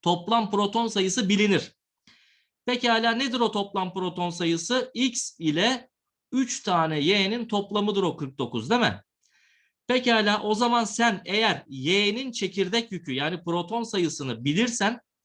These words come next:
buradan X'in proton sayısına geçersin. E, zaten X'in proton sayısına geç-, geçersin.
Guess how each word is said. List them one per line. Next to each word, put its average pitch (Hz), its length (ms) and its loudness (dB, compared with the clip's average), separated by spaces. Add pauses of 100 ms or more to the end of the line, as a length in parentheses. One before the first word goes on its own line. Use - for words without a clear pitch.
(460)
buradan 220 580 0
X'in 226 640 -4 (360)
proton 165 440 2
sayısına 147 520 -2
geçersin. 165 760 -2 (840)
E, 123 100 -4
zaten 196 520 0
X'in 196 460 -6
proton 202 380 0
sayısına 214 500 -2
geç-, 202 460 -2
geçersin. 180 640 -2